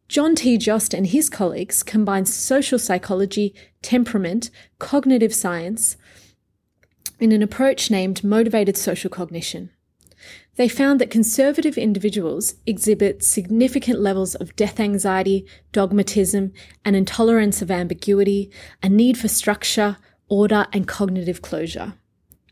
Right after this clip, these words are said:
Based on these findings, they suggest that individuals are motivated by their fear of the unknown to vote conservatively. This research seems to fit with the findings from temperament studies,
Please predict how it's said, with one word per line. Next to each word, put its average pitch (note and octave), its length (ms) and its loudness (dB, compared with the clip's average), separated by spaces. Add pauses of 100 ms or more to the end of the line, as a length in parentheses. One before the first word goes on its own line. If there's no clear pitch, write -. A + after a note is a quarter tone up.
(420)
Based A#3 240 0
on G3 120 0
these C#4 260 2
findings, D#3+ 580 -8 (380)
they B3 300 2
suggest E3+ 440 -2
that - 160 -4
individuals G#3+ 600 2
are - 100 -6
motivated F#3+ 720 2
by D#3+ 100 -2
their D#3+ 140 -4
fear A#3 400 0
of A3+ 80 -4
the G3+ 80 -2
unknown F3 480 -4
to F3 120 -12
vote E3+ 240 -4
conservatively. F#3 1000 -4 (960)
This E4+ 260 2
research G4 460 2
seems C4+ 360 2
to A#3+ 60 2
fit - 260 0
with G3 120 -6
the G#3 80 -2
findings F#3+ 420 -4
from F#3+ 140 -4
temperament F#3+ 680 -4
studies, D#3+ 640 -4